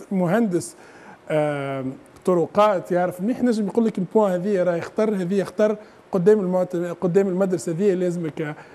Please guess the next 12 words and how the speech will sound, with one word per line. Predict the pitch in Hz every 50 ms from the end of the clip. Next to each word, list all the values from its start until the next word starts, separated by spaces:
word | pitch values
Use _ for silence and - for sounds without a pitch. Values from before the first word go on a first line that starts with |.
| - -
دودان، | 160 143 - - 151 202 220 226 220 214
هنا | 165 185 208
لازمك | 208 202 196 185 170 175 156 170
مخفض | 170 160 - 196 185 - - -
سرعة. | - - 151 147 151
هذه | 156 170 226 233
الحاجة | - - 196 185 180 175 165 156 156 - - - - - - - - 165
الن-، | 165 175 - -
الشين | 156 - - - 226 226 226 220 214 190
الثاني. | - - - - - 233 277 285 262
الشين | 220 - - 262 240
الأولى | 208 190 196 226 233 233 233 -